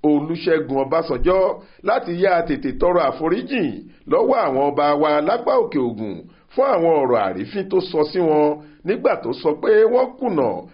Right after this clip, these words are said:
láti dìde kí òun àti gómìnà lásìkò tí àwọn fẹ́ lọ sọ̀rọ̀ níbi ayẹyẹ ìfilọ́lẹ̀ ẹ̀ka iléeṣẹ́ ọ̀gbìn níléèwé Ládòkè Akíntọ́lá University of Technology, LAUTECH, tó wà nílùú Ìsẹ́yìn.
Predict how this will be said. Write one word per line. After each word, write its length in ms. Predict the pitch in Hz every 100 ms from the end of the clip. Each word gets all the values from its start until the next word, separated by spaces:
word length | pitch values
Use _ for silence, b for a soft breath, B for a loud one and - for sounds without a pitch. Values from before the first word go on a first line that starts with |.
| B
láti 320 | - - 180
dìde 340 | 147 131 120 165
kí 180 | - 262
òun 340 | 240 139 143 147 147 B B
àti 300 | 131 135 147
gómìnà 500 | 143 226 269 185 127 92 - b b
lásìkò 480 | 170 254 262 - 131
tí 140 | -
àwọn 300 | 262 185 101
fẹ́ 280 | - 175 165
lọ 120 | 151
sọ̀rọ̀ 340 | 147 - 113 101
níbi 300 | 123 151 147
ayẹyẹ 400 | 139 143 143 143
ìfilọ́lẹ̀ 560 | 117 - 147 240 180 139 139 B B -
ẹ̀ka 340 | 120 113 156
iléeṣẹ́ 440 | 147 165 160 143 269
ọ̀gbìn 380 | 240 135 117 85 - b -
níléèwé 520 | 180 262 240 151 156 156
Ládòkè 540 | 143 202 - 214 - 127
Akíntọ́lá 600 | 131 185 175 185 180 180 175
University 540 | 160 151 185 226 -
of 140 | 254 233
Technology, 680 | 143 131 175 196 226 220 165 95 - B B
LAUTECH, 680 | 120 160 196 208 233 - - -
tó 120 | 180
wà 200 | 240 233
nílùú 360 | 101 113 220 185
Ìsẹ́yìn. 560 | 180 90 107 175 160